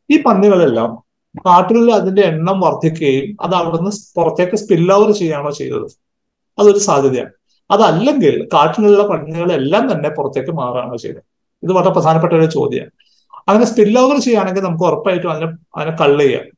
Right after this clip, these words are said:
കള്ളിങ് എന്നാണ് അത് നമ്മൾ പറയാം. അതിന്റെ എണ്ണം കുറയ്ക്കേണ്ടതായിട്ടുണ്ട്. പക്ഷെ ഇവർ മുഴുവൻ പുറത്തേക്ക് മാറുകയാണ് ചെയ്തതെന്നുണ്ടെങ്കിൽ നമ്മൾ അതിനെ കള്ളിങ്ങിനെ,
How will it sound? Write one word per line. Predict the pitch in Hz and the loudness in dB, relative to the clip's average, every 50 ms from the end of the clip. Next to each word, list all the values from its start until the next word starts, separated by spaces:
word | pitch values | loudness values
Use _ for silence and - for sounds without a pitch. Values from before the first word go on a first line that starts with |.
| _ - | _ -8
കള്ളിങ് | 151 147 156 160 165 | -4 -2 -2 -2 -2
എന്നാണ് | 165 156 147 147 | -2 -4 -4 -6
അത് | 143 143 139 | -6 -8 -8
നമ്മൾ | 139 135 135 135 | -8 -8 -6 -4
പറയാം. | 135 120 120 113 - - - _ _ _ _ - | -2 -2 -2 -4 -6 -10 -16 _ _ _ _ -2
അതിന്റെ | 180 170 170 170 | 0 0 0 0
എണ്ണം | 156 156 156 156 160 | 0 0 -2 -2 0
കുറയ്ക്കേണ്ടതായിട്ടുണ്ട്. | 170 139 127 - 139 135 123 - - - - - - _ _ | 0 -2 -2 -4 -4 -4 -4 -6 -6 -6 -10 -12 -18 _ _
പക്ഷെ | - _ _ _ 190 - 262 | -20 _ _ _ -4 -2 0
ഇവർ | 240 208 185 180 240 262 277 | 2 2 2 2 2 2 4
മുഴുവൻ | 220 196 233 247 247 | 4 4 2 2 0
പുറത്തേക്ക് | - 160 139 160 - - 240 240 294 | 0 0 0 0 0 -2 -2 0 0
മാറുകയാണ് | 254 175 139 127 131 151 208 269 285 294 311 302 | -2 0 2 2 4 4 4 4 2 0 0 -2
ചെയ്തതെന്നുണ്ടെങ്കിൽ | - 240 190 175 170 165 147 127 120 117 117 123 120 127 139 135 - - | 0 0 0 0 0 -4 -4 -6 -8 -8 -8 -6 -4 -4 -4 -6 -8 -8
നമ്മൾ | 165 160 160 165 | -6 -4 -2 -2
അതിനെ | 156 151 165 165 165 | -2 0 -2 -2 -2
കള്ളിങ്ങിനെ, | - 151 139 143 160 165 170 170 160 - 165 160 | 0 0 0 2 0 -2 -4 -6 -6 -8 -10 -12